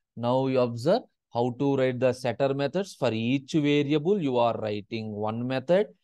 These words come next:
And for each variable, for retrieving also, we are writing one method. Run. Enter I D.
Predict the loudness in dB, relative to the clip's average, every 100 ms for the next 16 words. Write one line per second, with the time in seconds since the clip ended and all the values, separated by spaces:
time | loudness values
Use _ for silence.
0 | _ _ -2 0 -2 0 2 2 0 -2
1 | -2 -2 2 2 2 0 0 -2 -2 -4
2 | -4 -4 2 2 2 0 0 2 2 0
3 | 2 2 2 2 0 -4 -6 -6 0 0
4 | 0 -8 -6 -4 -4 -6 -4 -4 -4 -12
5 | _ _ _ _ _ _ _ _ _ _
6 | _ _ _ _ _ _ _ -2 -2 -2
7 | 0 2 0 0 0 0 -2 -4